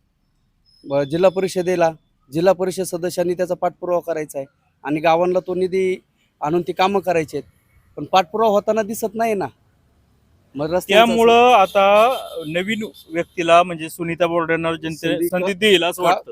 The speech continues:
Speaker 1: का देऊ नये लोकांनी? किती दिवस लोकांनी असं थांबायचं? आपण, मी मगाशी जसं म्हटलं, तर एखादं पीक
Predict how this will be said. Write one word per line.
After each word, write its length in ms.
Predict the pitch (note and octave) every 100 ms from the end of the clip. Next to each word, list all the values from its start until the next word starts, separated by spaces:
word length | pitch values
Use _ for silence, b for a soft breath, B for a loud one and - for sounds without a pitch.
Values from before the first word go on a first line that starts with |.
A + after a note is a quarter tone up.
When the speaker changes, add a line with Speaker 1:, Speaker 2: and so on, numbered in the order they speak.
| -
Speaker 1:
का 140 | F#3 G3
देऊ 220 | F#3+ F3+
नये 160 | E3+
लोकांनी? 380 | C#3 - A#2 A2 G#2+ _ _ _ _ _ _ _
किती 180 | F3 A3+
दिवस 220 | G#3+ A3 G3+
लोकांनी 320 | G3 F#3 F3
असं 200 | D#3+ -
थांबायचं? 380 | D3+ C3+ A#2 - - _ _ _ _ _ _ _ _
आपण, 300 | - - G3+
मी 160 | G#3 G3+
मगाशी 360 | F#3 F#3+ G3
जसं 280 | F#3+ F3+ F#3+
म्हटलं, 420 | F#3 D#3 C#3 C3+ - _ _ _ -
तर 40 | D#3
एखादं 340 | F3 G3 G#3+ -
पीक 180 | A3